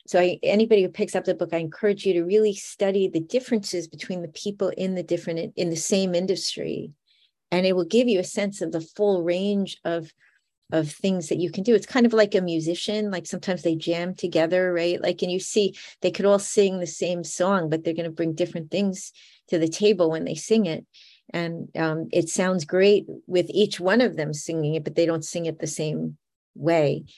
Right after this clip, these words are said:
Um, the, you can find the book on, you know, major booksellers, Amazon, et cetera. I write for Forbes a lot, uh, and,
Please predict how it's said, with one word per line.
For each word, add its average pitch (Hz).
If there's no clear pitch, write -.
Um, 156
the, 165
you 202
can 202
find 214
the 202
book 208
on, 185
you 190
know, 151
major 175
booksellers, 160
Amazon, 165
et 156
cetera. 170
I 185
write 208
for -
Forbes 185
a 185
lot, 180
uh, 160
and, 156